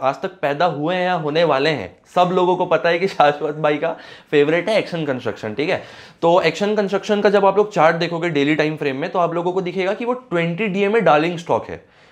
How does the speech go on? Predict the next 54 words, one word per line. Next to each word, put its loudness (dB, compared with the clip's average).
ठीक -2
है? 6
अगर 2
आप 0
लोग -6
ट्वेंटी -4
डीएमए 0
लगाते 2
हो, -2
जो -2
कि -12
स्विंग -6
ट्रेडिंग -2
के -2
लिए 2
बहुत 2
अच्छा -4
काम -2
करता -2
है, -4
तो -2
वो 4
उससे 4
एकदम, -2
मतलब -2
उसी -2
के 2
साथ 2
साथ 0
मूव 0
करता 0
है, 2
उसको 0
ट्रेल 0
करना -2
बहुत 0
ज़्यादा 2
आसान -4
है। -10
तो 2
वो 4
ऐसा 2
ट्रेड 2
है 2
जिसको -6
मैं 0
लिया 0
था -6
सात 0
आठ 2
परसेंट -2
के 0
एक्सपेक्टेशन -4
से, 0